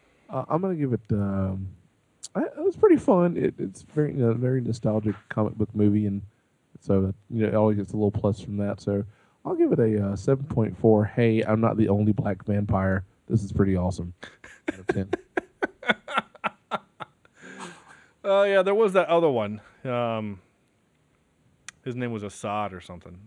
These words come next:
Speaker 2: Um, so I'm gonna put a little note here that this is from J P and not Sam.
Speaker 1: Just change, you can just change the letters.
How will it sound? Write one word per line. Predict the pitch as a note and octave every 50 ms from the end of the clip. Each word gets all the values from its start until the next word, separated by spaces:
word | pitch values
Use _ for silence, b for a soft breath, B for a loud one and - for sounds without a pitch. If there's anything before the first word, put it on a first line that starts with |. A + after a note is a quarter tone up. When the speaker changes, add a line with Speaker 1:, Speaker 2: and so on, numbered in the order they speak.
| - B2+
Speaker 2:
Um, | C3+ C#3+ D3+ D#3 D3+ D3+ D3 C#3+ C3+ B2 A#2 - _ _ _ _ _ _ _ _ _ _ _ _ _ _ _ _ _ _ _ _ _ _ _ _ -
so | - - - C#3 C3 B2+ B2+ B2 B2
I'm | A#2+ A#2+
gonna | A#2+ A2+ G#2+
put | _ _ - A#2+
a | G#2+
little | G#2+ G#2+ G#2 G2+
note | G#2 G#2+ G#2+ G#2+ G2
here | G#2+ G#2 G2 F#2+
that | F#2+ F#2 G2
this | G2+ G2+ - -
is | G2 F#2
from | - - F#2 F2+
J | E2+ F#2 F2+ F#2
P | - - F3+ G3 F#3 F#3 F#3 F3+ F#3 F3 b b b b b b b b _ _ _ _ _ _ _ _ _ _ _ _ _ _ _ _ -
and | G2+
not | G2 G2 F2+ -
Sam. | - - D#3+ D#3 D#3 D#3 D#3 D#3 D#3+ E3+ D#3+ _ _ _ _ _ _ _ _ _ _ _ _ _
Speaker 1:
Just | D4 - -
change, | - A3+ G3+ G3+
you | A3 E4
can | E4+
just | D#4+ -
change | - E3+ D3+ B2
the | A#2+
letters. | G#2+ G#2 G2 A2 C4+ - -